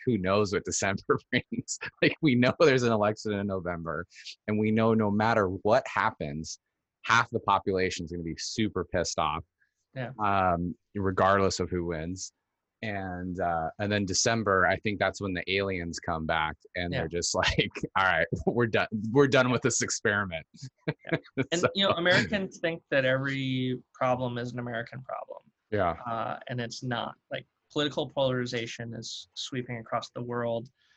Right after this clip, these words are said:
Speaker 2: Um, you know, dictators are taking over. Uh, I, billions of people are ruled by dictatorships, right? And then,
Speaker 1: Mm-hmm. It's,
Speaker 2: uh,
Speaker 1: it's like over, I think it's, like, nearly half the population, or maybe even over, is ruled by, by dictators.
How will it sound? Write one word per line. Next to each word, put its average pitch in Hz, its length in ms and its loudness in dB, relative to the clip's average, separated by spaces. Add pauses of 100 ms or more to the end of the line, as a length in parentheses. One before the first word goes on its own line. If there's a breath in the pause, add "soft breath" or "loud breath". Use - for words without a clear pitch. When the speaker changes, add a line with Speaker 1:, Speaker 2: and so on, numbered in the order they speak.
(260)
Speaker 2:
Um, 110 540 -4 (120)
you 113 100 -10
know, 76 80 -10 (100)
dictators 127 600 -4
are 113 80 -8
taking 117 360 -10
over. 113 760 -10 (160)
Uh, - 880 -14
I, 131 60 -8 (180)
billions 156 340 -2
of 127 60 -10
people 135 340 -6
are 117 180 -4
ruled 120 300 -8
by 120 200 -6
dictatorships, - 800 -12
right? 120 180 -6 (380)
And 120 180 -6
then, 113 240 -2
Speaker 1:
Mm-hmm. 110 180 -6 (260)
It's, 113 200 0
Speaker 2:
uh, - 60 -2
Speaker 1:
it's - 160 2
like 123 240 2
over, 120 440 6
I 104 80 2
think 123 160 0
it's, - 220 -2 (260)
like, 92 220 -6 (280)
nearly 123 420 4
half 110 280 2
the 113 80 -2
population, 101 580 0
or 95 60 -6
maybe 92 280 -4
even 85 240 -4
over, 80 400 -2
is 78 300 -6
ruled 78 400 -4
by, 76 300 2 (680)
by 85 140 2
dictators. 76 760 -4